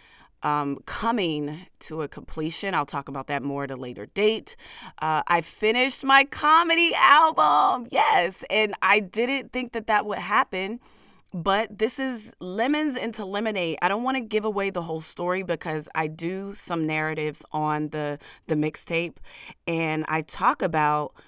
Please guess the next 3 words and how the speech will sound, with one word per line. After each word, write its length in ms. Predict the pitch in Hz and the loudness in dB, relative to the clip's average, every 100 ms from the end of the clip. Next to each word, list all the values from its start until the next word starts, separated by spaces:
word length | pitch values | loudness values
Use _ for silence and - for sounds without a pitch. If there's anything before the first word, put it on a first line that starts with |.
| _ | _
twenty 460 | - - 202 196 185 | -8 -4 -2 -2 -4
twenty 600 | - 220 240 196 185 202 _ _ _ _ _ _ 165 | -4 -2 0 0 -4 -8 _ _ _ _ _ _ -6
being, 600 | 156 190 190 185 175 175 | -2 0 0 0 -2 -4